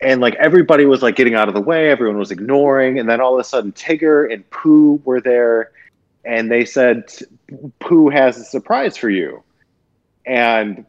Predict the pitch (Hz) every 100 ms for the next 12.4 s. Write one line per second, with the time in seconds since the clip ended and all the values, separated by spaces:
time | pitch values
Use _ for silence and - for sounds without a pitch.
0 | _ - - 127 120 117 127 117 139 127
1 | 127 120 117 107 - 135 - 107 107 127
2 | - 120 110 104 104 - 156 117 - 107
3 | 104 104 - 113 110 110 98 92 78 -
4 | _ _ _ _ _ - 143 127 123 165
5 | - - 180 151 - 135 147 131 - -
6 | 123 160 123 - 170 160 170 156 170 185
7 | 165 - 156 147 151 139 - - - _
8 | - 131 151 139 95 78 78 _ - 135
9 | 131 113 110 127 151 151 123 143 98 80
10 | 92 _ _ - 135 127 135 117 147 -
11 | 180 147 - 170 165 151 - 160 135 107
12 | - 123 117